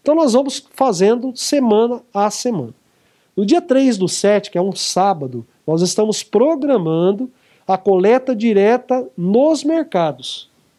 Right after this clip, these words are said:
e nos pontos também de, de, de, de parceiros, né?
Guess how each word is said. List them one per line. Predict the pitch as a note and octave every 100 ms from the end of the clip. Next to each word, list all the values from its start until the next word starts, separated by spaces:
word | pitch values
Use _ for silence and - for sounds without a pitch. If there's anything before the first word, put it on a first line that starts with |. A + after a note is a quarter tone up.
| _ _ G#3+
e |
nos | B3 D4
pontos | - G#3 G#3+ -
também | - A#3 F#3 A#3 B3 G#3
de, | F3+ A#3 G#3+
de, | E3+ G3 G3 D#3 - _ _ -
de, | D3 E3+ D#3+ D3
de | D3
parceiros, | E3+ C4+ B3+ - D#3 C3 B2
né? | D#3 G#3+